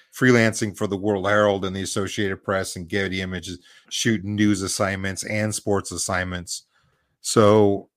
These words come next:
it wasn't foreign to me, but I think the key to this weekend for me from a, from a photographic standpoint was being free of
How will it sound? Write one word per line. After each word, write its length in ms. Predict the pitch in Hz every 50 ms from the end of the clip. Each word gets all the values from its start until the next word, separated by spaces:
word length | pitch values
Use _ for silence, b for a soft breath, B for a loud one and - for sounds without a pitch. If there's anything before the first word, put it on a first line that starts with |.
| _ _ -
it 160 | - 117 107
wasn't 400 | 110 123 131 123 117 110 90 -
foreign 600 | - - - - 151 147 147 151 143 123 107 98
to 160 | - - - 92
me, 380 | 87 85 85 85 87 87 - _ _ _ _ _ _ _ _ _ _ _ _ _ _ _ _ _ _ _ 131 _
but 300 | - 135 127 120 110 - _ _ _ _ _ _ _ _ _ _ _ _ _ _ _ _ _ _ _ _
I 80 | - 131
think 260 | 131 - 196 202 190
the 100 | - 175
key 340 | - - - - 151 147 160
to 140 | 147 - 131
this 220 | 131 131 - -
weekend 440 | - 113 120 120 - 131 123 123 110
for 160 | - - 113
me 260 | 107 107 113 113 117
from 240 | 113 - - 110 101
a, 80 | 95 90
from 540 | - - - - - - - - 120 110 104
a 180 | 98 95 90
photographic 600 | - - 147 131 110 101 113 117 123 110 110 90
standpoint 560 | - - 104 95 92 - - 107 98 98 95 b b b b b b b b -
was 160 | 123 117 101
being 320 | 95 131 139 131 123 113
free 640 | - - - - - 139 131 127 123 120 117 117 -
of 680 | - - 113 110 104 104 101 101 98 92 85 - -